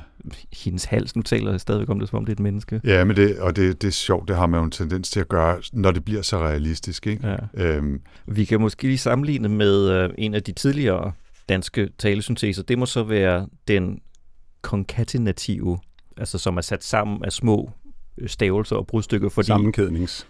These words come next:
Speaker 1: Sammenkædnings,
Speaker 3: Ja.
Speaker 1: tak skal du have. På Med Dansk Tale er vi så heldige at have en fast lytter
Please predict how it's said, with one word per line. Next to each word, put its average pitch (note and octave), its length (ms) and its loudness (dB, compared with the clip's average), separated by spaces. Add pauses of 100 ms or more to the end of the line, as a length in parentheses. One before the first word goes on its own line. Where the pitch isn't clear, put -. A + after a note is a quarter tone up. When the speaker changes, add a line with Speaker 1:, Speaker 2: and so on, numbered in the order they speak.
(120)
Speaker 1:
Sammenkædnings, G#2+ 600 0
Speaker 3:
Ja. F#2+ 60 0
Speaker 1:
tak F#2 80 -8
skal - 160 -10
du F#2+ 60 0
have. G2+ 200 -2 (1120)
På D3 280 2
Med C#3 100 0
Dansk B2 260 0
Tale G#2 340 0
er G#2+ 140 4
vi A2 80 2
så A#2+ 120 0
heldige A#2 460 2
at G#2 60 2
have G#2 160 2
en A2 120 -4
fast B2 320 0
lytter D#3+ 300 4